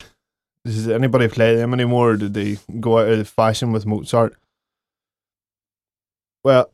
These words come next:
hopefully that will give you an idea of what loops and samples are. Uh,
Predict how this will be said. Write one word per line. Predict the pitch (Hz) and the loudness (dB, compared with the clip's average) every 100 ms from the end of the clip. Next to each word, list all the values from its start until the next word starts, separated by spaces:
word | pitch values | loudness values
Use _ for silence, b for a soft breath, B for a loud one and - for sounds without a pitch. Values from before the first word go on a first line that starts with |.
| - | -4
hopefully | 131 170 175 - 156 143 | 2 4 2 2 4 6
that | 120 120 123 - - | 4 4 4 0 -8
will | 127 | -4
give | 120 123 | -2 -2
you | 117 | 0
an | |
idea | 117 120 110 110 110 | 0 0 0 0 0
of | 110 107 | 0 0
what | 117 95 | 0 0
loops | 110 123 - | 0 -2 -4
and | 117 | -2
samples | - 117 110 110 | 0 -2 -2 -2
are. | 107 107 104 107 98 _ - | 0 0 0 0 -4 _ -4
Uh, | 113 110 107 104 | 0 2 0 -2